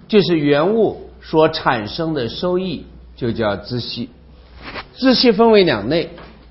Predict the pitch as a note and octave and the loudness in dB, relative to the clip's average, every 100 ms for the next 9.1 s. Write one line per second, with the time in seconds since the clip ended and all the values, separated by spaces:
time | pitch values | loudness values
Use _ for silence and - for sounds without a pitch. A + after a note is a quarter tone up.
0 | - G#3 G#3 G#3 F#3 C#3 - C3 A#2 A2 | -4 0 0 2 0 -2 -2 -2 -2 -2
1 | G3 G3+ E3+ A#2 G#2+ C3+ C3 B2+ - - | 2 2 2 -2 -4 -8 -8 -12 -14 -18
2 | - - - - - _ - F3 F3 D3+ | -20 -20 -20 -20 -20 _ 0 2 4 2
3 | C#3 C3+ G2 C3 D3 A#2+ B2+ - A#2+ - | -2 -2 -4 -2 -4 -4 -8 -8 -14 -16
4 | - - - - - C#4 C4+ G3+ D#3+ F3+ | -20 -20 -20 -10 4 6 8 4 2 0
5 | F3+ F3+ D#3+ G2+ G2+ D#3+ D#3+ C#3 - A2+ | 2 4 2 0 -2 2 2 0 -6 -12
6 | - - - _ _ - G3 G3 - - | -14 -20 -20 _ _ -2 0 0 -4 -14
7 | - - - - A#3 A#3 C#4+ G3+ G3 E3 | -20 -20 -20 0 2 2 2 0 0 2
8 | D#3+ C3 B2+ F3 F3 B2+ A3+ A#3 E3+ G#2+ | 2 2 0 0 0 2 2 2 0 -6
9 | - | -10